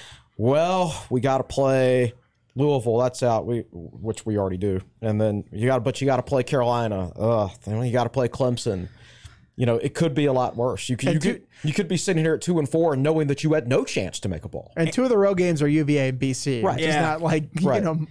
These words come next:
Speaker 2: marching into the, the worst stadium you have to play.
Speaker 3: You avoided playing in Raleigh. And Raleigh's a fun place to play, especially, like, last year we played there on a Friday night. It's not e-,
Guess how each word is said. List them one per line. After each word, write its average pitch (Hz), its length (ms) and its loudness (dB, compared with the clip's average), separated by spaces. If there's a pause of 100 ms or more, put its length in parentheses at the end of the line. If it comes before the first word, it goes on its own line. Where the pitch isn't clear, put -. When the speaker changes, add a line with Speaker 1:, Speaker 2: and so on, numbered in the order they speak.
(180)
Speaker 2:
marching 165 460 0
into 175 260 0
the, 143 200 0
the 143 120 -2
worst 143 300 0
stadium 139 380 0
you - 20 -2
have 131 80 -6
to - 100 -8
play. 151 300 -2
Speaker 3:
You 175 160 4
avoided 170 480 0
playing 147 320 0
in 127 100 0
Raleigh. 117 520 -2 (260)
And 160 320 0
Raleigh's 190 540 2
a 143 140 -2 (180)
fun 160 380 0
place 151 260 0
to 147 100 -4
play, 143 160 -2
especially, 208 400 0
like, 156 340 -2 (300)
last 151 380 -4
year 165 80 2
we 147 80 4
played 147 200 -2
there 139 140 2
on 131 80 0
a 123 60 -4
Friday 127 340 -2
night. 107 240 -4
It's 196 180 -4
not 220 200 0
e-, 175 160 2